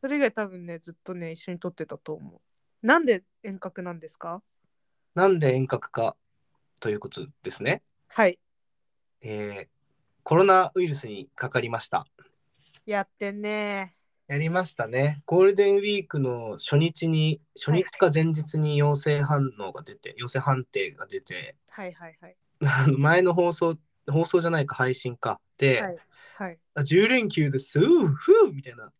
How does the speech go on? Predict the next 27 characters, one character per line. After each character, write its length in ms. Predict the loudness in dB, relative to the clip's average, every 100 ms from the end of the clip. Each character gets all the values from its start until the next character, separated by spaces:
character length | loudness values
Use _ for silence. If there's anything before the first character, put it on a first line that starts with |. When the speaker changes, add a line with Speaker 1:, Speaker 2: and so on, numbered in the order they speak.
| -12
Speaker 2:
ド 60 |
ヤ 140 | -6 2
顔 200 | 4 4
を、 200 | 2 2 0 _
Speaker 1:
<laughs> 440 | _ _ -2 0 0
Speaker 2:
を 60 |
し 80 | -2
て 80 | -4
た 80 | -4
と 100 | -6
思 80 |
う 20 | -8
ん 40 |
で 20 |
す 80 | -8
け 120 | -8
ど、 280 | -6 -8 -8
Speaker 1:
う 600 | -8 2 6 8 8 8
ん。 300 | 2 -2 -2 -4 -4 _ _ -12
Speaker 2:
<laughs> 580 | -10 -10 -12 -16 -16 -8
丸 340 | -6 -4 -4
つ 160 | -6 -6
ぶ 120 | -4
れ 80 | -4
で 120 | -4
す 160 | -4
わ。 120 | -4